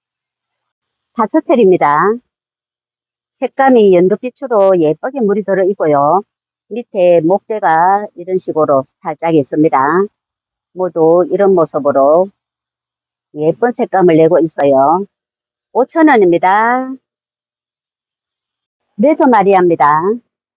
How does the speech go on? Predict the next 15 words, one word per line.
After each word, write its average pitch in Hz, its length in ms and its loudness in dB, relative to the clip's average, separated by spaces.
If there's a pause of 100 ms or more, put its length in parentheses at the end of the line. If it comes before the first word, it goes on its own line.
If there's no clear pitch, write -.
(2000)
레드 233 280 2
마리아는 180 680 2
이렇게, 175 500 -2 (580)
어, 156 360 -2
쌍두도 196 500 2
있고요. 175 680 0 (540)
이런 196 240 -2
식으로 160 400 0
외두도 175 680 0
있습니다. 143 480 -6 (2750)
이두, 160 720 0
외두, 151 760 0 (500)
이두 147 520 -4
이런 180 200 2
모습입니다. 139 840 -2